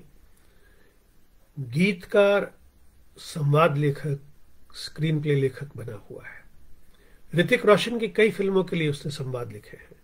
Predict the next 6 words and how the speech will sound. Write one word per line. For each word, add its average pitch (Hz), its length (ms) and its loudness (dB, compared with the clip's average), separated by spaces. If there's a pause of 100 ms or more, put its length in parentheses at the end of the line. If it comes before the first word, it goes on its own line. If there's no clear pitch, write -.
(200)
गीत 175 200 2
भी 156 80 -4
लिखे - 260 -14
हैं। - 100 -20 (2250)
तो 139 100 -10
संजय 175 600 2